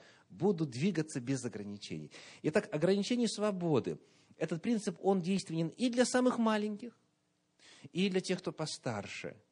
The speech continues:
Это то, что в Священном Писании предлагается нам многократно. Еще один принцип, еще один метод воспитания —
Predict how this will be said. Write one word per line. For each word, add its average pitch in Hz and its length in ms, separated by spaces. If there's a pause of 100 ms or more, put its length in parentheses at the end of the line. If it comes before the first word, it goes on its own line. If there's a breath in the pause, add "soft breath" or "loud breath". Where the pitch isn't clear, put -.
(480)
Это 143 320
то, 190 160
что 139 280
в 123 40
Священном 127 460
Писании 113 400
предлагается 101 640
нам 95 200
многократно. - 680 (240)
Еще 247 240
один 170 260 (280)
принцип, 101 440 (840)
еще 135 220
один 160 200
метод 101 220
воспитания — 151 640